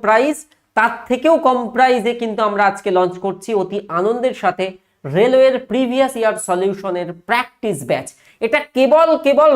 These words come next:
রেলওয়ে পরীক্ষাকে টার্গেট করে। আমরা এসএসসি রেলের প্র্যাকটিস ব্যাচ অনেক করেছি, but ছাত্রছাত্রীরা ডিমান্ড করেছে আমরা ডেডিকেটেড রেলের লেভেলের ব্যাচ চাই, যেখানে only রেল ছাড়া অন্য কোনো কথা হবে না। যেমন আমার জিকে এক্সপ্রেস চলে জিকে নিয়ে, তেমনি এই রেল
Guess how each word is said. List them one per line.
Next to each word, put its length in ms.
রেলওয়ে 340
পরীক্ষাকে 440
টার্গেট 340
করে। 140
আমরা 180
এসএসসি 340
রেলের 280
প্র্যাকটিস 340
ব্যাচ 140
অনেক 180
করেছি, 320
but 140
ছাত্রছাত্রীরা 600
ডিমান্ড 300
করেছে 260
আমরা 120
ডেডিকেটেড 500
রেলের 320
লেভেলের 380
ব্যাচ 200
চাই, 180
যেখানে 240
only 220
রেল 140
ছাড়া 220
অন্য 120
কোনো 200
কথা 220
হবে 180
না। 60
যেমন 260
আমার 140
জিকে 280
এক্সপ্রেস 360
চলে 160
জিকে 320
নিয়ে, 160
তেমনি 320
এই 60
রেল 160